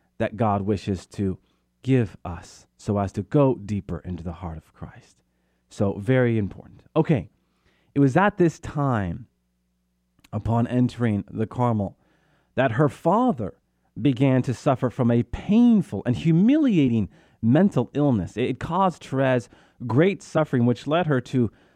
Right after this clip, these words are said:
uh, contemplate deeper the face of Jesus and his passion. And thus, we have her name as a religious Saint Therese of the Child Jesus and of the Holy Face,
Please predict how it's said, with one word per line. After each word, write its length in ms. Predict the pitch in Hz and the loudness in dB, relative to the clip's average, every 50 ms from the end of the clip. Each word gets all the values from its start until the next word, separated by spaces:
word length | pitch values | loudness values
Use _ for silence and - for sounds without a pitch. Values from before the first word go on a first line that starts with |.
| _ _ - | _ _ -6
uh, 140 | 107 117 95 | -6 -6 -6
contemplate 840 | - - - 175 185 196 - 165 143 117 104 139 139 127 - 117 113 | -6 -4 0 2 2 2 2 2 0 0 0 -2 -2 -2 -4 -8 -6
deeper 380 | 95 131 190 220 202 - 156 135 | -2 0 0 0 0 0 0 0
the 100 | 117 117 | 0 -2
face 320 | - - 131 123 117 - | -2 -2 -2 -2 -2 -4
of 100 | 117 98 | -8 -8
Jesus 380 | - - 120 110 101 107 - - | -4 -4 -4 -2 -4 -4 -6 -4
and 80 | 101 | -4
his 140 | 98 104 90 | -4 -6 -8
passion. 480 | - - 104 95 92 - - 85 - - _ _ _ _ _ _ _ - | -8 -10 -10 -10 -10 -10 -12 -12 -12 -14 _ _ _ _ _ _ _ -6
And 200 | - 127 131 127 | 0 2 2 4
thus, 380 | 117 156 170 180 - - - _ _ _ _ _ - | 4 4 4 2 0 -2 -16 _ _ _ _ _ -2
we 120 | - 143 127 | 0 2 2
have 220 | - 165 143 127 | 4 2 2 2
her 140 | 127 127 120 | 2 2 2
name 580 | 117 123 156 180 170 143 127 117 113 113 110 - _ - _ _ _ - | 2 2 2 2 2 2 2 4 2 0 0 -2 _ -20 _ _ _ -6
as 200 | - 127 131 110 | -2 -2 0 0
a 40 | 120 | 2
religious 600 | 123 123 113 117 123 120 120 123 120 - - - _ _ _ _ _ | 0 0 2 2 2 2 2 0 0 0 -4 -16 _ _ _ _ _
Saint 420 | - - - - 165 160 127 - | -20 -8 0 2 2 2 2 -2
Therese 640 | - - 147 123 123 151 165 175 180 185 185 185 160 - | -2 -2 -2 0 0 2 2 2 2 2 2 0 0 -2
of 140 | - 143 120 | -4 -4 -2
the 100 | - 127 | -2 -4
Child 420 | 110 - 127 120 107 101 95 95 87 | -4 -2 -4 -2 -2 -2 -4 -4 -6
Jesus 720 | - 113 147 170 185 175 165 170 165 - - - - _ _ _ _ _ _ _ _ _ _ - | -6 -4 -2 -2 -2 0 -2 -4 -4 -4 -10 -20 -20 _ _ _ _ _ _ _ _ _ _ -2
and 280 | 135 139 139 139 139 - | 0 2 4 2 2 2
of 200 | - 127 127 113 | 0 0 0 0
the 100 | 110 120 | 0 0
Holy 460 | 107 95 - - 117 113 107 107 101 92 | -2 -2 -4 -4 -4 -2 -2 -2 -4 -6
Face, 540 | - - - 98 92 - - - - _ | -8 -10 -12 -12 -12 -12 -16 -20 -20 _